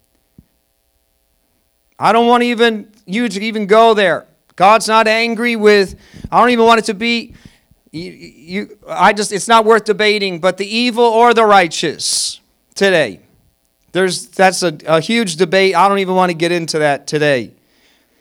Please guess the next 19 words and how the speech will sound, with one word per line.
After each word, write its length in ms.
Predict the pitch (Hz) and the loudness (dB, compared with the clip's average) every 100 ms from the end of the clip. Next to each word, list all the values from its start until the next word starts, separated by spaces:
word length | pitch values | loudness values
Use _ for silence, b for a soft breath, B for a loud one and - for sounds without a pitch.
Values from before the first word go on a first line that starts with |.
| _ | _
He's 180 | - 190 | -6 0
angry 720 | 220 277 285 233 233 220 214 202 _ _ _ _ | 4 4 2 0 -2 -2 -4 -10 _ _ _ _
with 260 | 175 240 165 | 2 2 4
the 120 | 196 | -2
spirits 880 | - - 285 247 202 196 - - - _ _ _ _ _ _ _ _ _ | -2 -2 2 4 4 0 -8 -8 -10 _ _ _ _ _ _ _ _ _
that 340 | 165 196 _ - | -2 -2 _ -2
control 560 | 220 196 - 285 262 | 0 2 6 8 8
the 120 | 196 | 4
evil. 520 | 202 180 156 131 92 _ _ _ _ _ _ _ | -2 -6 -6 -8 -10 _ _ _ _ _ _ _
He's 200 | _ 185 | _ -2
angry 420 | 240 262 285 269 254 | 2 4 2 0 0
with 540 | 220 214 208 185 - _ _ _ _ _ _ _ _ - | 2 2 2 -2 -14 _ _ _ _ _ _ _ _ -20
the 180 | 135 180 | -4 -2
spirits 720 | - 269 277 247 220 - - - b b | -2 2 4 6 4 0 -10 -14 b b
that 160 | 202 208 | 0 4
have 160 | 202 | 4
oppressed 840 | 180 - - 262 220 - - - - _ _ _ _ _ | 2 4 6 6 4 0 -6 -12 -16 _ _ _ _ _
his 200 | _ 170 | _ -4
righteous, 840 | 160 165 131 - 104 - - - - | 0 0 0 -10 -10 -8 -8 -10 -16